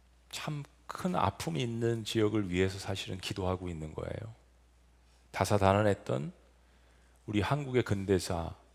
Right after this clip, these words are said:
그 어려운 시대를 살아간 우리 조상들, 또 현재 존재하시는 우리 부모님들, 세대들, 오늘 어버이날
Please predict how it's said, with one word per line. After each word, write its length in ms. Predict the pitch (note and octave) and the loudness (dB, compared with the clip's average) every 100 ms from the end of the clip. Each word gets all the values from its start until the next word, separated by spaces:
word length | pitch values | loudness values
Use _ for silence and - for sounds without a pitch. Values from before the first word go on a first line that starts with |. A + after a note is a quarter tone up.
| _ _ - | _ _ -6
그 240 | A2+ A2 | 0 6
어려운 400 | A2+ A#2+ A#2+ A2+ | 8 8 6 4
시대를 680 | A2 - A#2 G#2+ G#2 G2 G2 - - _ _ | -4 2 4 6 4 2 -4 -14 -20 _ _
살아간 680 | - - A2+ G#2 G2+ G2 G2+ - - - _ | -10 0 2 4 2 2 -4 -16 -20 -20 _
우리 160 | G#2+ G2 | -6 -2
조상들, 680 | A2 G#2 G#2+ G#2+ B2 E3 F3 | -2 2 2 0 -2 -2 -2
또 120 | - | -6
현재 280 | A#2 B2 A#2+ | -2 0 0
존재하시는 680 | A#2 A2 G#2 G#2 G2+ - G#2 | 0 -2 2 4 4 -2 -6
우리 480 | - G2+ F#2+ F2+ - | -4 0 0 0 -8
부모님들, 720 | - A2+ A2+ G#2 F#2+ F2 D#2+ D#2+ - - _ | -6 0 0 0 0 0 -2 -6 -20 -20 _
세대들, 680 | - B2+ A#2+ G#2 - E2+ F#2+ | -4 0 4 2 2 -2 -2
오늘 340 | - A2 A#2 G2+ | -2 0 2 2
어버이날 680 | F#2 F#2+ G2 F2+ F2 F#2 G#2 | 2 2 2 2 0 0 -4